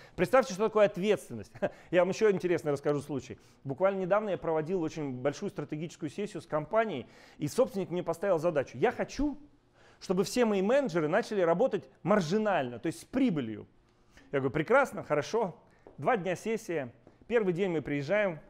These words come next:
выходим, собираемся. Я на слайде пишу одно большое слово. «Маржинальность». Меня спрашивают: «А что ты написал?» Я говорю: «Слово маржинальность».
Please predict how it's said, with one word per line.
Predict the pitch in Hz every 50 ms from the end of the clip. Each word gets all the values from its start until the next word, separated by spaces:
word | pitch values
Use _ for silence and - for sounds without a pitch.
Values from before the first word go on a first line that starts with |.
| - - -
выходим, | - 123 147 139 - 202 180 147 131 117 - -
собираемся. | - 151 143 156 196 220 214 190 - 147
Я | 131 156 202 196
на | 180 160
слайде | - 202 220 220 175 160
пишу | 156 - 156 - - 208
одно | 170 147 151 180 175
большое | 151 139 - - 165 139 -
слово. | - 139 127 117 101 87 - - _ _ _ _ _ _ _ _
«Маржинальность». | 139 156 190 240 285 285 233 175 196 226 220 190 185 196 226 240 208 185 170 160 143 117 - - - - - - - _ - -
Меня | - 143
спрашивают: | - - 143 131 -
«А | 143
что | - - 262
ты | - 226
написал?» | 214 170 143 156 - - 131 98 90 - - _ _
Я | 135
говорю: | 123 127 -
«Слово | - 233 269 247
маржинальность». | 185 156 156 135 139 123 117 110 104 -